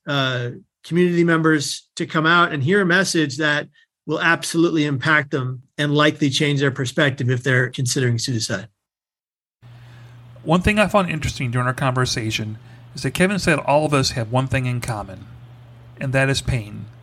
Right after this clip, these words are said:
Speaker 2: At some point in our lives, we all go through something painful.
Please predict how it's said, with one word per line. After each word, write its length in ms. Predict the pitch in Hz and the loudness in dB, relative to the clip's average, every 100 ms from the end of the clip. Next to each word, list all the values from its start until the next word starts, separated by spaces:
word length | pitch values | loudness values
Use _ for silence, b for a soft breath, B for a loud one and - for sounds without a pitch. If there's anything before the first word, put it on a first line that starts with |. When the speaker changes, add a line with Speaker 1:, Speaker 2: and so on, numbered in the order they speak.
| - B B B B B | -20 B B B B B
Speaker 2:
At 160 | 139 | -4
some 240 | - 208 196 | 2 2 2
point 220 | 202 180 | 0 2
in 40 | |
our 140 | 170 151 | 2 4
lives, 520 | 131 127 123 127 - B B B - | 2 2 0 -4 -8 B B B -4
we 100 | 135 | 0
all 280 | 127 127 | 2 2
go 220 | 131 135 127 | 2 2 0
through 200 | - 113 | -2 -4
something 480 | - 123 117 120 | -2 -4 -6 -6
painful. 540 | 117 110 101 113 110 | -2 -4 -6 -12 -12